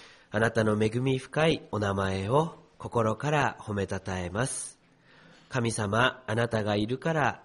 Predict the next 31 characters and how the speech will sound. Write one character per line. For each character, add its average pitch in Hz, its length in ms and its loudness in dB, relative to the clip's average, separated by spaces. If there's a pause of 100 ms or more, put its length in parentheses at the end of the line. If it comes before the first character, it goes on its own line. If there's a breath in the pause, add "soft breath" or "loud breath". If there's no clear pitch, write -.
私 101 380 -4
は 95 120 0
生 98 80 -2
き - 120 -12
て 101 160 -2
い 95 80 -2
ま 107 160 -2
す。 - 280 -10 (440 soft breath)
あ 110 60 -4
な 135 120 2
た 143 140 0
が 131 100 0
い 127 100 2
る 139 120 -2
か 160 160 0
ら 120 260 0 (280)
今 123 120 2
日 113 60 -2
と 113 100 0
い 101 180 0
う 98 40 2
一 98 260 -4
日 120 360 -4
を - 340 0
与 101 280 -2
え 98 40 2
ら 95 120 0
れ 92 120 -2
ま 95 140 -4
し - 120 -6
た。 107 260 -4